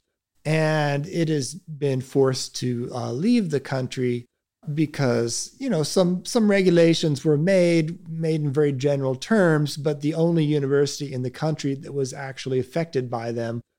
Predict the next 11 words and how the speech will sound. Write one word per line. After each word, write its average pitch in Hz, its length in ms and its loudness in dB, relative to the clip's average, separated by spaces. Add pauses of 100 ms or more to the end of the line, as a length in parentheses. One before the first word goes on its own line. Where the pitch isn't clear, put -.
(140)
was 123 440 0
the 117 100 -6
Central 120 400 -4
European 120 540 0
University, 120 800 -2 (600)
which, 135 440 0
because 170 440 4
it 156 140 0
had 139 180 2
been 135 180 2
chartered 139 720 2